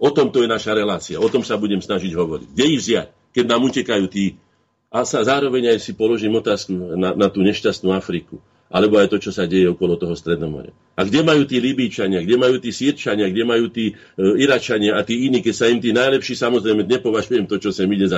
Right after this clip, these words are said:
najlepších ľudí, prepáčte, je to celý isis, už je tu nasťahovaný, to som o tom hlboko presvedčený, hej? A veľmi rýchlo sa o tom presvedčia aj ostatní. Ale tí, ktorí skutočne musia utiecť odtiaľ, pretože sú, povedzme, kresťania, alebo pretože sú, ja neviem čo,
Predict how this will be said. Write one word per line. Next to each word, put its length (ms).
najlepších 400
ľudí, 320
prepáčte, 640
je 320
to 160
celý 320
isis, 240
už 200
je 40
tu 80
nasťahovaný, 640
to 80
som 160
o 80
tom 240
hlboko 240
presvedčený, 640
hej? 240
A 80
veľmi 240
rýchlo 240
sa 160
o 80
tom 80
presvedčia 480
aj 80
ostatní. 400
Ale 160
tí, 160
ktorí 240
skutočne 480
musia 320
utiecť 320
odtiaľ, 400
pretože 320
sú, 240
povedzme, 400
kresťania, 560
alebo 240
pretože 400
sú, 160
ja 80
neviem 320
čo, 400